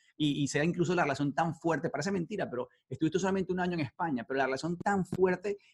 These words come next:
que ahora, casi que cuando estuvo el gobierno de Macri, o sea, tú fuiste ese puente, ese enlace, ese, ese acelerador, ese amortiguador entre España y,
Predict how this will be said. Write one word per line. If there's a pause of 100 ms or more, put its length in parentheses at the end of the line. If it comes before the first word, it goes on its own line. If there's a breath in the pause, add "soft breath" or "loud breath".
que
ahora,
casi
que
cuando
estuvo
el
gobierno
de
Macri,
o
sea,
tú
fuiste
ese
puente,
ese
enlace,
ese,
ese
acelerador,
ese
amortiguador
entre
España
y,